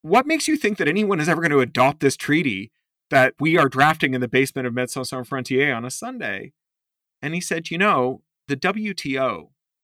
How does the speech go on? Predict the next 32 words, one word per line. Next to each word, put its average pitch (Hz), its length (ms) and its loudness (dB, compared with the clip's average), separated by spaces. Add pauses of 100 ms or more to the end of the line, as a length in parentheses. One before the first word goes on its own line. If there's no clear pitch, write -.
(280)
was 117 200 -6
drafted 120 480 -2
by 110 160 2
a 107 60 0
group 107 240 -8
of 104 100 -14
people, 101 540 -12 (340)
none 123 340 -2
of 139 60 -4
them 139 120 -4
any 127 180 -6
smarter 110 400 -8
than 104 160 -10
us, - 400 -16 (560)
then 170 80 -8
a 208 40 -6
couple 226 260 -4
of 180 100 -10
kilometers 139 500 -4
from 117 140 -12
where 110 120 -8
we're 104 120 -8
standing 107 600 -12 (360)
on 127 100 -10
a 131 60 -10
Sunday 180 260 -8
morning, 139 400 -6 (800)
right? - 160 -16 (140)
It's - 180 -18
gotta 196 220 -4
start 156 240 -8
somewhere." 110 440 -10